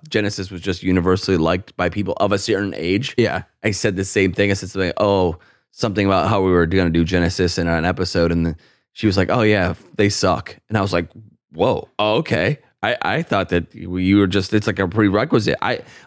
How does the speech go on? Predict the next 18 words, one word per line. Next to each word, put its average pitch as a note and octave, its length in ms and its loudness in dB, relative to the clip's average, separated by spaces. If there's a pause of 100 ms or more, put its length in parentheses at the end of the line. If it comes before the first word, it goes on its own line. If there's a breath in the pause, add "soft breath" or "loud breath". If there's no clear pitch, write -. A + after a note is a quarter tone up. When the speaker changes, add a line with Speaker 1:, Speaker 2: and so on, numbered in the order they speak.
Speaker 1:
honest C#3 300 2
to A2 60 0
God, G#2+ 280 2
if F2+ 160 0
you're A#2+ 200 2
over A2+ 300 4
fifty, E2+ 580 0 (280)
I G#2 240 -2 (160)
assume G2+ 640 2
that F2+ 80 2
you G2 120 2
think G2 220 0
Billy F#2+ 260 4
Joel's E2+ 300 2
awesome. E2 480 -4
Speaker 2:
It B2+ 140 2
is B2+ 560 4
a G#2+ 560 4